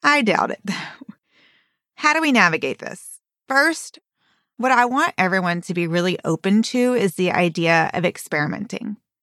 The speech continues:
What works for me at one party might not work the next party. What works for me might not work for you. But instead of going to a party,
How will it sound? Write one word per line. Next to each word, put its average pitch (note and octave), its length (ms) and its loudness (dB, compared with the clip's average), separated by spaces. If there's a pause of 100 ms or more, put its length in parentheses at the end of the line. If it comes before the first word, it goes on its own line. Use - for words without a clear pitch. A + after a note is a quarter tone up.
(140)
What G#3 220 0
works A3 280 0
for D#4 120 0
me G3 600 0
at F#3 180 0
one G3 220 4
party F3+ 440 2
might E3+ 300 2
not A3 200 2
work G3 240 0
the C#4+ 80 -2
next B3 260 0
party. F#3 500 0 (560)
What G3 160 0
works F#3+ 240 0
for A3 140 2
me F3+ 360 0
might F#3 260 0
not D#3+ 160 2
work E3+ 200 -4
for F3+ 160 -4
you. F3 400 -2 (400)
But G#3+ 120 0
instead A3 420 0
of C#4 240 0
going G3+ 340 2
to B3+ 140 -4
a A#3 80 0
party, G3 640 -2